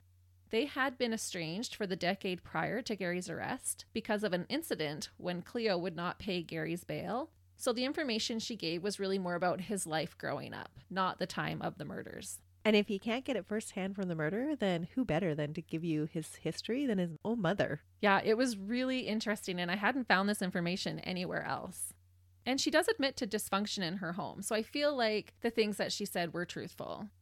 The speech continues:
Speaker 2: Mm, she
Speaker 1: It
Speaker 2: didn't try to rose-colored glasses it.
Speaker 1: No, there was no candy coating. Gary's birth father,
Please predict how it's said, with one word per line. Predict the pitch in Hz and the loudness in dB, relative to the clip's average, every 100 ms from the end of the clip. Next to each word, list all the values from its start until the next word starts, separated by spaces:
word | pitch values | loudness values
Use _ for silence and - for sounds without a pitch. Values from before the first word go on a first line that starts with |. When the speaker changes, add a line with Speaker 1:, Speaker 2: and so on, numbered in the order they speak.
| - | -8
Speaker 2:
Mm, | 196 175 | -6 -4
she | - | 0
Speaker 1:
It | 208 | 4
Speaker 2:
didn't | 208 196 | 4 2
try | 202 175 | 2 4
to | 175 | 6
rose-colored | 170 165 - 151 156 | 4 4 0 0 0
glasses | 151 147 151 - 147 | 0 -2 -2 -6 -6
it. | - - - | -6 -8 -2
Speaker 1:
No, | 311 170 | 2 2
there | 160 | 4
was | 214 214 | 2 2
no | 196 | 0
candy | 214 170 156 | 0 -2 -2
coating. | - - - 196 - _ _ _ _ - | -4 -6 -8 -8 -12 _ _ _ _ 0
Gary's | 208 262 349 | 4 4 4
birth | 233 208 - | 4 4 2
father, | 175 82 - 127 262 | 0 0 0 -2 -2